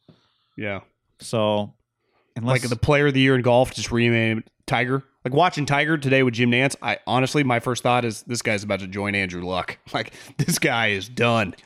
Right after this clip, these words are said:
Speaker 2: I
Speaker 1: dropped, uh, "Jim, you only get one back," and Charlie's starting to play a lot of golf. Like, whoa, did he, like, have an epiphany, this back, and he couldn't play with Charlie? Now Charlie's getting good.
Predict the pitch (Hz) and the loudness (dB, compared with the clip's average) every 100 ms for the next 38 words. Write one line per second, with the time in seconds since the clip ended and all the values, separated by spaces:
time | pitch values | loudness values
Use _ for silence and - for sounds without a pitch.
0 | - 165 196 214 190 - 156 135 117 - | -2 0 4 4 4 4 4 4 0 -10
1 | - - - 123 151 175 151 151 156 143 | -20 -20 -8 0 2 4 4 6 4 4
2 | 151 143 139 135 127 120 107 - - 113 | 2 2 4 4 2 2 -2 -8 -6 -2
3 | 107 104 135 131 123 - 123 110 104 113 | 0 2 2 4 2 2 2 2 0 0
4 | 107 101 98 104 101 98 92 104 113 143 | 2 0 0 0 0 -2 -8 -4 2 2
5 | 104 82 80 - 104 113 151 143 120 131 | 2 -6 -16 -16 -8 0 2 2 0 -2
6 | 123 107 - 135 156 160 117 - 107 113 | -4 -4 -2 -2 0 0 0 -2 -2 0
7 | 123 113 98 131 117 123 113 - 117 123 | 0 -4 -4 -4 0 0 -2 0 0 2
8 | 120 110 101 117 127 123 135 127 123 131 | 0 0 0 2 2 2 0 0 2 2
9 | 131 131 | 2 0